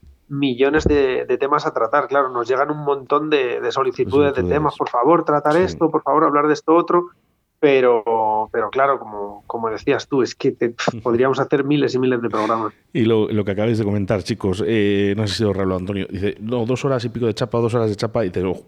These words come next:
Speaker 2: "Cuidado, eh, que los pescadores somos monotema". O sea, te quiero decir, al final, mm, es nuestra chapa, ¿no? Porque es verdad, eh,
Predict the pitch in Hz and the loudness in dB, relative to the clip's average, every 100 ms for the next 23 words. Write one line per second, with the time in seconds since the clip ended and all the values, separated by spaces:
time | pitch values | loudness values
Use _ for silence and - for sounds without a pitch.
0 | - - 95 76 85 92 95 95 92 - | -14 -4 -4 -2 -4 -4 -4 -4 -4 -6
1 | 95 95 107 113 123 123 127 - - 117 | -4 -2 0 0 0 -2 -4 -8 -6 0
2 | 117 107 92 113 90 80 - - - 98 | 2 2 0 -2 -2 -8 -12 -16 -10 -4
3 | 107 113 117 101 92 110 117 127 - - | 0 0 0 -2 0 -2 -2 -2 -6 -18
4 | - 123 123 127 110 113 147 - 107 98 | -10 -6 -4 -4 -4 -2 -2 -2 -6 -2
5 | 123 240 - - 127 110 107 104 - - | 2 2 2 -2 0 -2 -2 -4 -6 -2
6 | 147 101 147 110 92 - - 101 92 | 0 2 2 0 -4 -14 -6 -4 -4